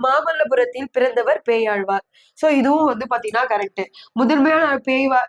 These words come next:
பேயாழ்வார், பொய்கை ஆழ்வார், பூதத்தாழ்வார்னு முதல், முதல் மூன்று ஆழ்வார்களை வந்து சொல்லுவாங்க. இவங்க தான் முதன்மையானவங்க. அதுல பேயாழ்வார் வந்து பாத்தீங்கன்னா சென்னையை அடுத்துள்ள மாமல்லபுரத்துல பிறந்தாரு. So ரெண்டுமே வந்து பாத்தீங்கன்னா கரெக்ட். கூற்று ஒன்று மற்றும் இரண்டு சரி. ஆன்சர் ஆப்ஷன் ஏ. கொஸ்டின் நம்பர் ஃபார்ட்டி சிக்ஸ்.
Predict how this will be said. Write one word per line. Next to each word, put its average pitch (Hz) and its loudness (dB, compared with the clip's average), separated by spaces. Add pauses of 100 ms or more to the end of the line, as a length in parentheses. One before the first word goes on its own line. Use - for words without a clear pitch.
பேயாழ்வார், 262 0
பொய்கை 247 0
ஆழ்வார், 233 -2
பூதத்தாழ்வார்னு 240 0
முதல், 240 0 (260)
முதல் 269 2
மூன்று 240 2
ஆழ்வார்களை 226 0
வந்து 214 -12
சொல்லுவாங்க. 208 -2
இவங்க 233 -2
தான் 233 -2
முதன்மையானவங்க. 208 -2 (320)
அதுல 247 2
பேயாழ்வார் 269 0
வந்து 214 -10
பாத்தீங்கன்னா 226 -2
சென்னையை 311 2
அடுத்துள்ள 262 0
மாமல்லபுரத்துல 233 -2 (100)
பிறந்தாரு. 202 -2 (300)
So 330 2
ரெண்டுமே 320 0
வந்து 254 -2
பாத்தீங்கன்னா 233 -2
கரெக்ட். 196 -4 (340)
கூற்று 285 0
ஒன்று 277 2
மற்றும் 254 -2
இரண்டு 233 -4
சரி. 226 2
ஆன்சர் 247 -2
ஆப்ஷன் 220 -2
ஏ. 190 -2 (520)
கொஸ்டின் 339 4
நம்பர் 285 0
ஃபார்ட்டி 254 0
சிக்ஸ். 226 -14